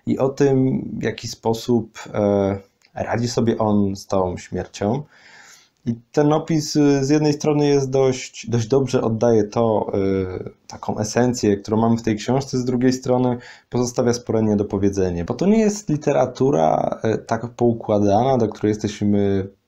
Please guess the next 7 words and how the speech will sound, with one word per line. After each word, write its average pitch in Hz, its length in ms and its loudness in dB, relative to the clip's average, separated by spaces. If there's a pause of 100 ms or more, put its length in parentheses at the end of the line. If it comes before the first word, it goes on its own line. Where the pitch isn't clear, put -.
(440)
przyzwyczajeni. 98 1000 -2 (500)
E, 104 200 2
bliżej 135 560 0
tutaj 139 560 0
jej 123 180 0
do 110 580 0
połączenia 104 880 0